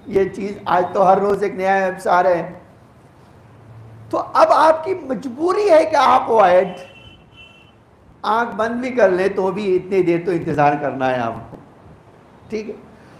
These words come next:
अच्छा, अब उसमें क्या है, वो एक हर साल, हर महीने, मसलन आपको आज आप, अगर आप आज ही मैं देख रहा हूँ सेल, मल्टी मिलियन सेल,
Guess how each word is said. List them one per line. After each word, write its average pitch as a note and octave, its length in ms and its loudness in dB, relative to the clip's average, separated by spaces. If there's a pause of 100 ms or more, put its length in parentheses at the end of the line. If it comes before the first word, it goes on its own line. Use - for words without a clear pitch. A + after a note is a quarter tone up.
(160)
अच्छा, D4 220 4
अब D#4+ 280 2
उसमें F4 380 -6
क्या E4+ 160 6
है, C#4 200 4 (840)
वो D#4 120 2 (140)
एक - 320 0 (100)
हर F4 220 -2 (160)
साल, D#4 420 -2
हर C#4+ 360 0 (160)
महीने, C4+ 320 -4
मसलन A#3+ 320 -6
आपको A3 340 0 (760)
आज G#3 200 2
आप, G#3 320 0
अगर G#3 240 -2
आप G3+ 360 0
आज A3+ 340 2
ही A3 240 -6
मैं F3 380 -6
देख F#3 220 -2
रहा F3+ 120 2
हूँ E3 320 -4 (540)
सेल, C#4 420 4
मल्टी C4+ 380 0
मिलियन B3 540 -4
सेल, E3+ 280 0